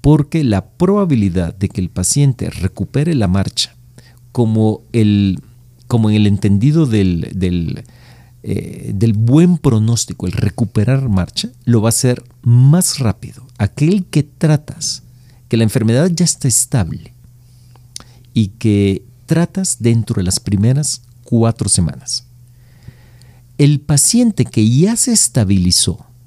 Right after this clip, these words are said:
y por A o B motivo tú no le puedes pasar el tratamiento, tampoco te sientas tan mal.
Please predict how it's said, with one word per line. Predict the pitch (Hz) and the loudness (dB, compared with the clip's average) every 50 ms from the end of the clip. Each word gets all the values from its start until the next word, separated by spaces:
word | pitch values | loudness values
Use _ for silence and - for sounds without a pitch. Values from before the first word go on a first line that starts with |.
| - - - - - - - - - - - - - - - - - - - - - | -20 -20 -20 -20 -20 -20 -20 -20 -20 -20 -20 -20 -20 -20 -20 -20 -20 -20 -20 -12 -4
y | - 147 120 | -2 -2 -2
por | - 120 120 113 | 0 2 2 2
A | 135 175 214 | 2 2 2
o | 226 | 2
B | 190 180 185 | 2 2 2
motivo | 175 160 139 - 123 107 92 98 92 | 2 0 0 0 0 0 0 0 -2
tú | - - 185 | 0 0 2
no | 190 202 214 | 4 4 4
le | 190 143 120 | 2 2 0
puedes | - - - 160 170 175 190 - - | -2 -4 -2 0 0 0 0 -2 -4
pasar | - - 110 110 - - - 190 185 | -2 -2 0 0 0 0 0 0 0
el | 175 156 131 | 0 0 -2
tratamiento, | - - - - 98 98 104 107 113 117 120 - - 269 - - - - - - - - - - - - - - - - - | -2 -4 -4 -2 -2 -2 0 0 0 0 -2 -4 -8 -12 -12 -14 -20 -20 -20 -20 -20 -20 -20 -20 -20 -20 -20 -20 -20 -8 0
tampoco | - 113 110 110 - 151 147 156 156 | 2 2 4 4 2 0 -2 -2 -2
te | 147 - | -4 -4
sientas | - - - 107 - - - | -6 -6 -6 -6 -6 -6 -6
tan | - - - | -6 -8 -10
mal. | - - - | -12 -16 -18